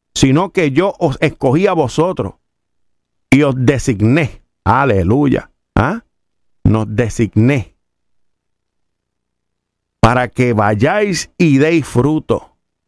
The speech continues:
Cristianos, hermanos, que no dan fruto, Dios no los escogió.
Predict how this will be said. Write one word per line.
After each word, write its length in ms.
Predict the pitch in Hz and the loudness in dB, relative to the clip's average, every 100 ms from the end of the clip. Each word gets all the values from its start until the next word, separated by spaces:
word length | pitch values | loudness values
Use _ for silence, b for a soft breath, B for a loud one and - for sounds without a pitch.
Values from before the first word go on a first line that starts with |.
| _ _ _ _ _ | _ _ _ _ _
Cristianos, 580 | 113 110 - 131 160 160 | 0 0 0 0 0 -2
hermanos, 360 | 147 151 180 175 | -2 -2 -4 -2
que 160 | 151 | -2
no 140 | 139 160 | 0 0
dan 180 | 170 151 | -2 -2
fruto, 500 | 175 196 175 120 87 _ _ _ _ _ _ _ - | -2 -2 -2 -6 -8 _ _ _ _ _ _ _ 0
Dios 280 | 98 127 | 2 2
no 180 | 143 151 | 2 2
los 140 | 156 139 | 0 -2
escogió. 580 | 135 147 113 127 131 | -2 -2 0 0 -2